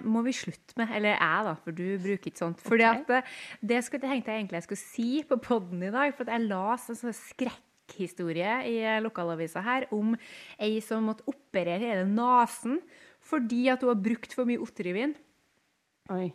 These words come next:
Speaker 1: <laughs> Og etter det tenkte jeg, nå er det nok.
Speaker 2: Hvordan
Speaker 1: Men hun
Speaker 2: opererer du hele nesen? Hvordan
Speaker 1: Nei,
Speaker 2: gjør du det?
Speaker 1: for
Speaker 2: Hvordan
Speaker 1: det
Speaker 2: foregår
Speaker 1: var
Speaker 2: det?
Speaker 1: Nei, jeg, nå var ikke jeg med på prosedyren, men,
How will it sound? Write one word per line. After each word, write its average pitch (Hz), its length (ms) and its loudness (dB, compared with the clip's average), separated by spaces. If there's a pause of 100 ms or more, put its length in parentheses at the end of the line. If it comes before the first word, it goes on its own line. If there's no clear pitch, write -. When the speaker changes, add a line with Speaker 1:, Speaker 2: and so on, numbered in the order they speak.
(140)
Speaker 1:
<laughs> 554 840 0
Og 247 60 4
etter 233 260 2
det 233 200 0
tenkte 220 260 -4
jeg, 190 120 0
nå 196 140 -6
er 202 80 -4
det 202 60 -4
nok. 214 240 -6 (240)
Speaker 2:
Hvordan 240 100 2
Speaker 1:
Men 247 220 6
hun 285 80 0
Speaker 2:
opererer 196 720 4
du 233 80 6
hele 240 260 6
nesen? 202 400 2
Hvordan 220 220 4
Speaker 1:
Nei, - 100 6
Speaker 2:
gjør 170 120 4
du 170 80 2
det? 190 120 0
Speaker 1:
for - 80 0
Speaker 2:
Hvordan 196 200 6
Speaker 1:
det 254 80 -2
Speaker 2:
foregår 269 240 6
Speaker 1:
var - 80 6
Speaker 2:
det? 311 140 -2 (1160)
Speaker 1:
Nei, 226 160 4
jeg, 247 240 8
nå 262 120 4 (100)
var 240 160 4
ikke 240 100 -2
jeg 254 80 2
med 240 160 0
på 262 160 2
prosedyren, 247 560 0
men, 240 200 -2